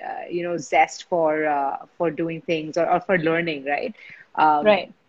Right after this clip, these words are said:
Speaker 1: So I think that was a challenge in the early days. And I think as you get, as you get more, uh, sophisticated in your entrepreneurial journey and as you get bigger as well,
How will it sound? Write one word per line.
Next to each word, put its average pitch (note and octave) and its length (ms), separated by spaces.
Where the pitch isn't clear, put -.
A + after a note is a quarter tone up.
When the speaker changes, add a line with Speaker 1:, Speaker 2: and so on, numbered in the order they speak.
Speaker 1:
So B3+ 440
I A3 120
think C#4+ 260
that G3+ 220
was C4 160
a F3+ 60
challenge D#3+ 440
in E3 100
the D#3 80
early D#3 320
days. D3 360
And F#3+ 120
I G#3 80
think B3+ 300
as F3 300
you B3+ 80
get, C4 320
as F#3 140
you A#3 80
get G#3 280
more, A#3+ 220
uh, D#3+ 120
sophisticated G3+ 760
in G3 100
your F#3+ 240
entrepreneurial F#3+ 720
journey D#3 480
and E3+ 100
as D3+ 160
you E3+ 60
get D#3+ 320
bigger D#3+ 260
as E3+ 220
well, E3+ 240